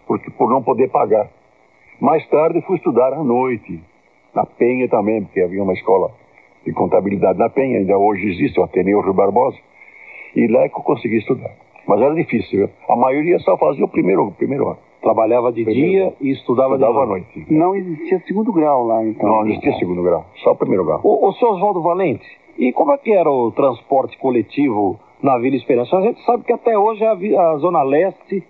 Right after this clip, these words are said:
Speaker 2: enfrenta problemas com o transporte
Speaker 1: É.
Speaker 2: coletivo. Pra vocês lá, havia só o trem?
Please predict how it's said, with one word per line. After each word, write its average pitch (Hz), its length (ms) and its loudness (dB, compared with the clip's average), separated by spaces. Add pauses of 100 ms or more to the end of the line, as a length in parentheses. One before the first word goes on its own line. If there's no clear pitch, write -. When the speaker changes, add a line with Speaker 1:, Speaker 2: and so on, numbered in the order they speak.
(400)
Speaker 2:
enfrenta 151 760 2
problemas 123 500 0
com 143 180 0
o 135 40 -6
transporte 127 540 0
Speaker 1:
É. 113 60 4
Speaker 2:
coletivo. 110 500 0 (540)
Pra 208 140 4
vocês 170 520 0
lá, 98 300 0 (260)
havia 131 380 2
só - 180 -2
o 120 480 0
trem? 196 380 -2